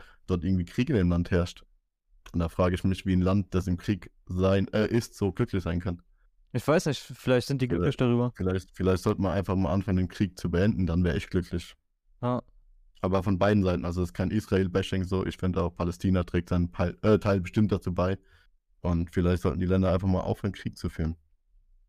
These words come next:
Speaker 1: Würde einfach vielen Menschen, äh, das Leben glücklicher machen, weil es wär auch schön, Palästina da oben zu sehen.
Speaker 2: Ähm, Niederlande kann ich mir vorstellen, warum.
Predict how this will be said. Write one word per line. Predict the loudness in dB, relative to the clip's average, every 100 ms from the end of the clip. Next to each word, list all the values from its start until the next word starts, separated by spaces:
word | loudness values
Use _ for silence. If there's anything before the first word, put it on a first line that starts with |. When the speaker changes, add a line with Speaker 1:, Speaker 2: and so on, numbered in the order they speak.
| _ _
Speaker 1:
Würde | -2 2 4
einfach | 2 2 0 -2
vielen | 0 0
Menschen, | 2 0 0 0 0
äh, | 2 2 0
das | -2 0
Leben | 0 0
glücklicher | -2 -2 -4 -2
machen, | -2 -2 -2
weil | -2 -2 -4 _ _ -20
es | -6
wär | -2 0
auch |
schön, | 0 -2
Palästina | 0 -2 -2 2 2
da | 2
oben | 0 0 -2
zu | -4
sehen. | -4 -6 _ _ _ _ _ _ _ _ _ _ _ _
Speaker 2:
Ähm, | 0 2 2 2 -2 -4 -8 -14 _ _ _ _
Niederlande | -6 0 2 4 4 2
kann | 0 -2
ich | -2
mir | -2
vorstellen, | 0 -2 0 0 0
warum. | 0 0 0